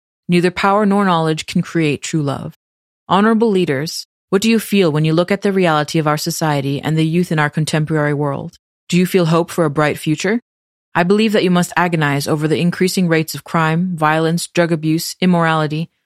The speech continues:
corruption, teen pregnancy, and so forth. These arise out of a confusion of values and portend greater darkness enveloping our youth.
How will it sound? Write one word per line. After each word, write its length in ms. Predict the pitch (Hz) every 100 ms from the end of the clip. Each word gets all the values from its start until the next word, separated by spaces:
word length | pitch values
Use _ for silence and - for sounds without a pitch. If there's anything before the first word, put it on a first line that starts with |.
| _
corruption, 600 | - 180 180 - 180 180 180
teen 200 | 202 196
pregnancy, 600 | 180 165 165 170 170 170
and 120 | 160
so 180 | - 160
forth. 420 | - 139 151 - _ _ _ _ -
These 180 | 214 220
arise 380 | 196 165 151
out 160 | 110 165
of 100 | 156
a 60 | 160
confusion 480 | 165 - 190 190
of 100 | 185
values 560 | 156 151 147 131 143 - 170
and 100 | 175
portend 460 | 180 - 190 175
greater 300 | 165 185 208
darkness 500 | 185 175 170 143 143
enveloping 480 | 156 151 156 156 156
our 120 | 147
youth. 380 | 143 135 -